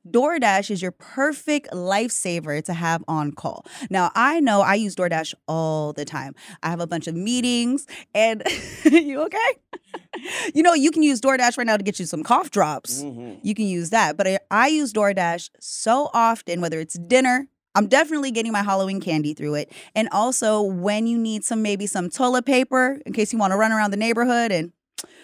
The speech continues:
Speaker 1: decorate, you could definitely use DoorDash to get some of that.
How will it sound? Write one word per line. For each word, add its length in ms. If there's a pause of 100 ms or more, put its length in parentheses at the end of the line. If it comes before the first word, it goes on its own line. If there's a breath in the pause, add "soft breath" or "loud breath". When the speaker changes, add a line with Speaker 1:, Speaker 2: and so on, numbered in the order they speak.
(140 loud breath)
Speaker 1:
decorate, 760
you 100
could 100
definitely 300
use 220
DoorDash 800
to 120
get 340
some 220
of 140
that. 280